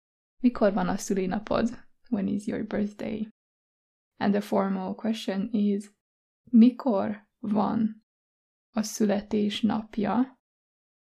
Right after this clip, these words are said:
Mikor van a születésnapja? Mikor van a születésnapja? And then you can say, for example, október ötödikén.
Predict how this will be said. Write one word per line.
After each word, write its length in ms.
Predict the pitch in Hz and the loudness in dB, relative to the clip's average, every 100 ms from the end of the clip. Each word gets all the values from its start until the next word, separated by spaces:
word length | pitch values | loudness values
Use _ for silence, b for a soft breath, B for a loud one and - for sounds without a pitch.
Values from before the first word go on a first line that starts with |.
| _ _ | _ _
Mikor 840 | 233 220 262 - 208 202 202 - _ _ _ _ _ | 8 8 8 2 -2 -2 -4 -8 _ _ _ _ _
van 760 | - 208 202 196 196 208 208 - _ _ _ _ _ _ _ | -4 0 2 2 2 0 -2 -8 _ _ _ _ _ _ _
a 400 | 220 202 208 _ _ _ _ _ _ | 0 0 -4 _ _ _ _ _ _
születésnapja? 1800 | - - 208 202 196 - 208 202 - - 190 190 - - 208 233 262 _ _ _ _ _ _ _ _ - - | -14 -2 2 2 -2 -6 -4 -2 -4 -6 -4 -4 -6 -4 -2 -2 -4 _ _ _ _ _ _ _ _ -20 -18
Mikor 400 | - 226 220 247 | 4 4 8 4
van 140 | 202 190 | 4 0
a 120 | 196 | -2
születésnapja? 1200 | - 214 214 - 220 208 220 214 - 214 208 226 b b b _ _ _ _ - | -4 -6 -6 -6 -6 -4 -4 -4 -2 0 2 0 b b b _ _ _ _ -6
And 360 | - 277 269 - | 2 4 4 2
then 260 | 208 202 | 0 2
you 80 | 202 | 0
can 240 | - 214 | -2 -4
say, 260 | 208 214 208 | -2 -2 -4
for 140 | 214 | -2
example, 640 | 208 202 208 208 208 208 - _ _ _ _ _ _ _ - - | -2 -2 -2 -4 -4 -6 -8 _ _ _ _ _ _ _ -20 4
október 880 | 247 - - 226 208 196 196 190 - - - | 6 6 2 2 4 4 2 0 -6 -16 0
ötödikén. 1040 | 214 214 196 208 - - 208 214 - | 0 2 -2 -2 -4 -4 -2 -2 -4